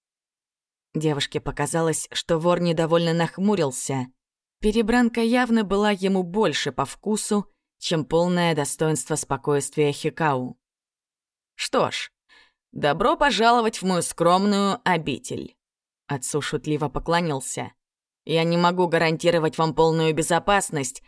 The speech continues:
но уверяю, что Меджаи сюда не доберутся».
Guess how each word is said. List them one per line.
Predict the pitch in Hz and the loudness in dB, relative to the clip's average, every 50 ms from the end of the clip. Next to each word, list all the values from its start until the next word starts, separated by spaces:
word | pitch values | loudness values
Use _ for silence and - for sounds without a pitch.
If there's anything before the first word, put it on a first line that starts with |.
| _ _ _ _ - | _ _ _ _ -2
но | 214 233 240 240 | 0 2 4 4
уверяю, | 226 208 214 214 226 220 196 165 | 4 2 2 2 2 2 0 0
что | - - 175 165 | -2 -2 -2 -2
Меджаи | 165 165 151 143 151 185 185 175 156 | 0 0 -2 0 0 2 2 2 2
сюда | 151 - 165 160 156 160 | 0 0 -2 0 0 0
не | 160 156 151 | 0 0 0
доберутся». | 151 151 135 160 156 143 131 117 - - - 135 117 | -2 0 0 0 0 0 -2 -4 -6 -6 -6 -6 -8